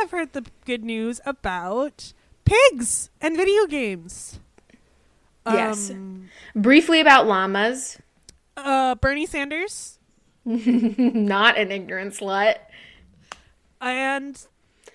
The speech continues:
Speaker 1: Blue's Clues.
Speaker 2: Blue's Clues.
Speaker 1: Um,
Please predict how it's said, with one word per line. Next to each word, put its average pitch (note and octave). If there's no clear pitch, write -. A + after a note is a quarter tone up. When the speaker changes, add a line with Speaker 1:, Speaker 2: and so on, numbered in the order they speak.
Speaker 1:
Blue's G#4
Clues. E4+
Speaker 2:
Blue's D4
Clues. A#3+
Speaker 1:
Um, G3+